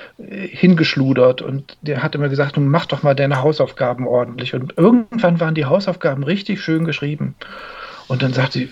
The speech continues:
"Wie, wieso hast du denn jetzt auf einmal so schöne Hausaufgaben?" Sagt sie, "Ja, wir haben eine Klobrille gekriegt."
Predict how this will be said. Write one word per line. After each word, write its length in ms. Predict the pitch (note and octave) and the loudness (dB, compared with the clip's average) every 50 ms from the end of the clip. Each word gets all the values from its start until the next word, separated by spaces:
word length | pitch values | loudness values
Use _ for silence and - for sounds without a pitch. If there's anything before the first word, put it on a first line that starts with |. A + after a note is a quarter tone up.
| - - | -6 -4
"Wie, 160 | C4+ B3+ - | -2 -2 -2
wieso 260 | B2+ - - C3 - | -2 0 2 2 4
hast 180 | C#3+ - - - | 2 2 0 0
du 60 | C#3+ | 0
denn 140 | B2+ B2+ C#3 | 2 4 4
jetzt 200 | C#3+ C#3 - D#3 | 4 4 4 0
auf 140 | C#3 - | 0 2
einmal 240 | - D3 D3 D#3 C#3+ | 4 4 4 4 4
so 100 | C3+ D3 | 2 2
schöne 360 | C#3+ - - C#3+ C#3 C#3+ B2 | 2 2 2 4 4 4 4
Hausaufgaben?" 680 | C3+ G3+ A#3+ - F3 - - - C#3+ B2 A#2+ A#2+ C3 B2+ | 4 4 4 4 2 0 0 2 2 2 2 2 -2 -2
Sagt 220 | B2 C#3 C#3+ C#3 | 0 0 0 0
sie, 120 | - D3+ D#3 | 0 0 0
"Ja, 120 | E3 D#3+ | 2 2
wir 60 | D#3 | 2
haben 80 | C#3+ C#3+ | 2 2
eine 100 | C#3 C#3 | 2 0
Klobrille 540 | - - E3+ F#3+ F3+ - - C3 B2 B2+ A#2 | 0 2 2 2 2 2 0 -2 -2 -2 -4
gekriegt." 540 | B2+ B2 - - - - - - - - | -6 -6 -6 -6 -10 -10 -10 -12 -20 -20